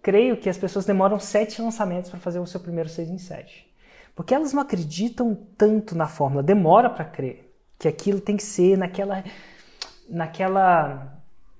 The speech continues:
naquela sequência, naquele formato que tá super otimizado, porque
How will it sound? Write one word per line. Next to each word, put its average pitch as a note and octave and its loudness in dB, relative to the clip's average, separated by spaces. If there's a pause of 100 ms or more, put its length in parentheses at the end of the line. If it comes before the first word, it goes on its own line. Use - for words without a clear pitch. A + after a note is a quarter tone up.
(340)
naquela F#3 -10 (560)
sequência, G#3 -2
naquele G3 0
formato F#3 0
que F3+ -16
tá F3+ -4
super F3+ -2
otimizado, E3+ 0
porque G#3 -2